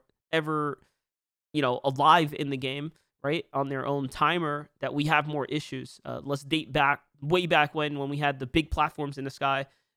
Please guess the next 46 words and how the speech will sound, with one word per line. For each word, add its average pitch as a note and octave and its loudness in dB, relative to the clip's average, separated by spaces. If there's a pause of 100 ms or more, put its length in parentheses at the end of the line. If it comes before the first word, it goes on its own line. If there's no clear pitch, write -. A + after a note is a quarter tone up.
Um, B2+ -6 (200)
they D3+ -16
had F#3 4
to E3 -2
turn F#3+ 2
those F3 2
off E3 4
after D3 0
a C3+ -2
certain C3+ -6
zone C#3 -4
because C3 -8
they C3 -6
were C3 -8
always C3+ -4
active C3+ -2
or, B2 -10 (260)
you C3+ -8
know, D#3+ 0
moving, D3 0
and B2+ -8 (320)
they C#3+ 0
were D3+ 0
doing A3+ 2
something D#3 -6
in C#3 -4
the C3 -6
game C#3 -6
which C3 -8
was C3+ -10
affecting C#3 -10
the C3 -10
server C3+ -12
performance. C3+ -12 (340)
And C#3 -6
it - -18
seems D#3 -2
like C#3+ -2 (200)
that's D#3 -2
where E3+ 2
the D3 0
stressors D#3 -2
start D3 -2
to C3+ -8
come C#3 -4
in. C#3+ -4